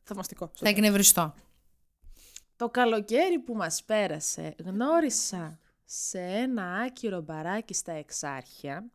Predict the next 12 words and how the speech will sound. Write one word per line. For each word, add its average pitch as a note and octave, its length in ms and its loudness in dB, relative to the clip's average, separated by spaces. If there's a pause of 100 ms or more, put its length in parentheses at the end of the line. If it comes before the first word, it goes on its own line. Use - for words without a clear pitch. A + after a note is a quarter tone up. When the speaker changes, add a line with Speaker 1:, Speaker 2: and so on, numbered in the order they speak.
(720)
Speaker 1:
έναν C4 400 -6
πάρα C#4+ 380 -2
πολύ A#3 460 -4
ωραίο G#3 560 0 (100)
τύπο C4 540 -4 (1000)
Πειραιώτη. G#3+ 720 4 (640)
Speaker 2:
Α. C#4 380 6 (120)
Speaker 1:
Ε, B3+ 140 6
έφυγε. - 320 -4
Next. G4 580 4 (520)
Speaker 2:
Επόμενος. D#4 920 8
Γιατί A#3 720 6